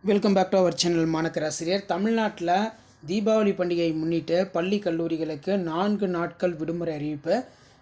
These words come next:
சற்றுன்பு தமிழக அரசு ஆலோசனை அப்படிங்கிற மாதிரி ஒரு அறிவிப்பு கிடைச்சிருக்கு. So, எல்லாருமே வந்து பார்த்தீங்கன்னா, தீபாவளி ஹாலிடே வந்து எத்தனை நாள் இருக்கும் அப்படிங்கிற மாதிரி கேட்குறீங்க. கண்டிப்பா வந்து பார்த்தீங்கன்னா, நமக்கு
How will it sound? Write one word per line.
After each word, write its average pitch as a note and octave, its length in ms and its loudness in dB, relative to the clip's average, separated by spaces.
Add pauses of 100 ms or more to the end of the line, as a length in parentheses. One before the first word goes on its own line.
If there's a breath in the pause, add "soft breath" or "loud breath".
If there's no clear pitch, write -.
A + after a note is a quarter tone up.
(120)
சற்றுன்பு G#3 400 2
தமிழக G3+ 380 2
அரசு E3+ 220 0
ஆலோசனை E3 500 2
அப்படிங்கிற D#3 380 0
மாதிரி D#3+ 260 0
ஒரு D3 120 0
அறிவிப்பு D#3 360 -2
கிடைச்சிருக்கு. D3 560 -2 (420 loud breath)
So, - 180 0
எல்லாருமே G3+ 420 4
வந்து G#3+ 200 0
பார்த்தீங்கன்னா, F#3+ 360 0
தீபாவளி G3 420 0
ஹாலிடே E3+ 280 4
வந்து E3 160 0
எத்தனை E3 280 -2
நாள் E3+ 100 2
இருக்கும் D#3+ 340 -4
அப்படிங்கிற D3 160 -6
மாதிரி D3+ 320 -6
கேட்குறீங்க. D3 360 -4
கண்டிப்பா E3+ 400 -2
வந்து F3+ 180 -2
பார்த்தீங்கன்னா, F3 300 -2
நமக்கு F3+ 420 0